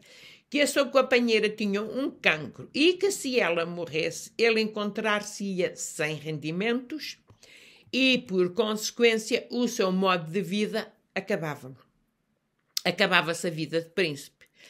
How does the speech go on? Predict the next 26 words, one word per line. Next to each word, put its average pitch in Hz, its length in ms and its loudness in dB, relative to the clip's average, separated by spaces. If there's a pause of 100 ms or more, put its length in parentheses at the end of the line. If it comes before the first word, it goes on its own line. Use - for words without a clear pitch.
(200)
Acabava-se 180 680 0
os 151 160 -6
iates, 180 640 2
acabava-se 180 600 2
as 175 140 0
belas, 156 340 0 (140)
as 170 160 0
belas 151 340 0
noitadas. 180 760 4 (400)
E 277 280 2
isto - 280 0
para 277 320 6
ele 220 500 2
era 233 320 4
o 220 60 0
fim 247 500 -6
de 202 80 -6
vinte 220 400 -4
e 220 60 4
oito 202 360 2
anos 190 480 -2
a 226 200 4
montar 185 640 -2 (160)
devagar 165 880 -4 (400)
cada 240 380 8
degrau 185 600 2